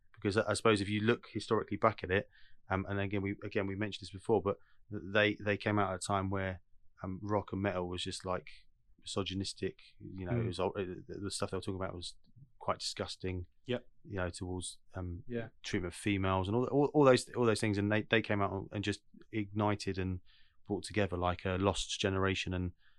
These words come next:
Speaker 1: they st-, I think they still do, personally. Like you said, people play their songs
Speaker 3: They
Speaker 1: and they
Speaker 3: feel
Speaker 1: feel
Speaker 3: something.
Speaker 1: good. They feel something, yeah. So anyway.
Speaker 2: It's a real healer.
Speaker 3: Something in the
Speaker 1: In the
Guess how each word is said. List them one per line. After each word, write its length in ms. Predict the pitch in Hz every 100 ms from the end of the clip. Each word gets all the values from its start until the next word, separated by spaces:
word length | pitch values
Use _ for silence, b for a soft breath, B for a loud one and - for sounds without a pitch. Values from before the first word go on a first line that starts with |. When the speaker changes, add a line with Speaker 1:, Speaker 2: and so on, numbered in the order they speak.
| -
Speaker 1:
they 100 | 104
st-, 180 | 98 -
I 60 | 113
think 140 | 110
they 80 | 95
still 220 | 90 101
do, 220 | 95 120 110
personally. 420 | 95 95 - 90
Like 140 | 92
you 60 | 98
said, 260 | - 92 - - - - -
people 240 | 101 98
play 220 | - 107
their 100 | 90
songs 520 | 87 110 98 95 - - - - - - - _ -
Speaker 3:
They 60 | -
Speaker 1:
and 120 | - 95
they 60 |
Speaker 3:
feel 100 | 90
Speaker 1:
feel 60 | 101
Speaker 3:
something. 120 | 101
Speaker 1:
good. 100 | 98 -
They 60 | 98
feel 240 | 120 95
something, 320 | - 104 98
yeah. 140 | 101 90
So 140 | - 92
anyway. 220 | 104 92
Speaker 2:
It's 100 | 110
a 40 |
real 180 | 135 131
healer. 360 | 107 127 104 98
Speaker 3:
Something 760 | - 135 - 131 139 147 147 147
in 100 | 143
the 40 |
Speaker 1:
In 60 |
the 60 | 143